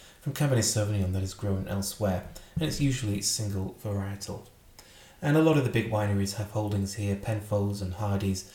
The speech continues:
with some smaller wineries as well.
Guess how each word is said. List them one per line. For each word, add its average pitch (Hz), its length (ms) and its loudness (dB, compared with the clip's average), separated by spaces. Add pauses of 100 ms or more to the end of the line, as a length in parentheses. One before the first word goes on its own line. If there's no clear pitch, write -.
(280)
with 147 160 2
some 123 220 0
smaller 104 420 0
wineries 95 640 -6
as - 220 -8
well. 95 300 -8